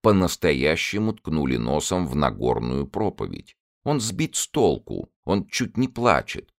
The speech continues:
он сердится. За могильным голосом он вопрошает, как велик его наследственный капитал. Мы ему сообщаем. Он бледнеет от стыда, даже если его богатство добыто самым честным и невинным путём.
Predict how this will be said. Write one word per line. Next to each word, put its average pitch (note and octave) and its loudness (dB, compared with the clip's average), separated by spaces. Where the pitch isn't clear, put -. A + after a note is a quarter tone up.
он F2 2
сердится. - -2
За E2 0
могильным C#2 2
голосом F2 4
он C#2+ -2
вопрошает, B1 0
как A#2+ -4
велик A#2 0
его C2 -2
наследственный C2 -2
капитал. G#1+ -4
Мы A#1+ -4
ему C2 -2
сообщаем. F2 -2
Он F#2+ 4
бледнеет D#2 2
от - -2
стыда, G2 2
даже G2+ 2
если E2 -2
его C#2 0
богатство B1 0
добыто B1 -4
самым A2 2
честным D#2 0
и - 0
невинным C2 0
путём. G1+ -6